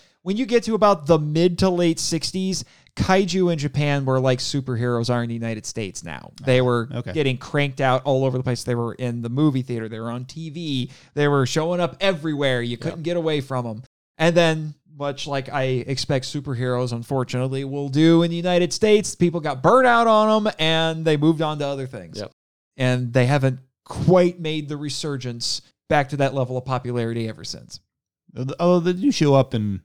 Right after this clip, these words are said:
Speaker 2: like, even in anime from here time to time. And I don't just mean, like, the Godzilla anime. I mean, like, like in Naruto, uh,
Speaker 1: Mm-hmm.
Speaker 2: or Naruto. There's, uh, sometimes some interesting spirit things, which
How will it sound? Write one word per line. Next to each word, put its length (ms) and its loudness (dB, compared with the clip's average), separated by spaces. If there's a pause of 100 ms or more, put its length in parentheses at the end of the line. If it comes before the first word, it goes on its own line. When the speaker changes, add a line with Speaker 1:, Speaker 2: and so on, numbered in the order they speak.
(200)
Speaker 2:
like, 360 -10 (380)
even 220 -2
in 100 -6
anime 600 -4 (240)
from 140 -6
here 180 -2 (200)
time 200 -4
to 80 -6
time. 140 -4
And 100 0
I 140 0
don't 120 -8
just 200 -8
mean, 160 -2
like, 160 -6
the 100 -4
Godzilla 460 0
anime. 240 -6
I 220 -4
mean, 200 -4
like, 340 -6 (140)
like 160 2
in 140 2
Naruto, 680 -4 (220)
uh, 320 -2
Speaker 1:
Mm-hmm. 140 -4
Speaker 2:
or 80 -4
Naruto. 540 -8 (360)
There's, 460 0
uh, 120 -2 (440)
sometimes 500 2
some 420 -2
interesting 440 -4
spirit 500 0
things, 500 -4
which 320 -6